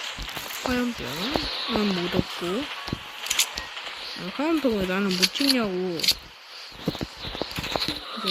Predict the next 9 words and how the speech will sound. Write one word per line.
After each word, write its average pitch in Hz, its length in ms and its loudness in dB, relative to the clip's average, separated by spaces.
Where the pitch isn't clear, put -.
이거는 180 160 2
좀 202 220 6
깜짝이야. 196 320 -6
오, 185 200 -4
오, - 300 8
오. 190 40 2
애들이 294 320 8
너무 247 280 6
약한데요? 302 680 4